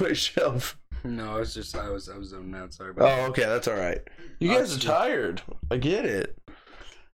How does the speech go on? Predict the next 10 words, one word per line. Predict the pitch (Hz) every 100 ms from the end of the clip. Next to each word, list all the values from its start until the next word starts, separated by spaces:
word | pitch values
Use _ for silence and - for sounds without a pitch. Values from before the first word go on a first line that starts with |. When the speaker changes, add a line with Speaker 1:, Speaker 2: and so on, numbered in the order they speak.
| _ _ _ _ _ - - - - -
Speaker 1:
I | 143
probably | 156 208 170 131
slept | 139 139
the | 139
most | 107 123 120 -
here. | 92 92 90 98 - - 117
Speaker 2:
What | 101 -
did | 92
you | 95
sleep? | - - 60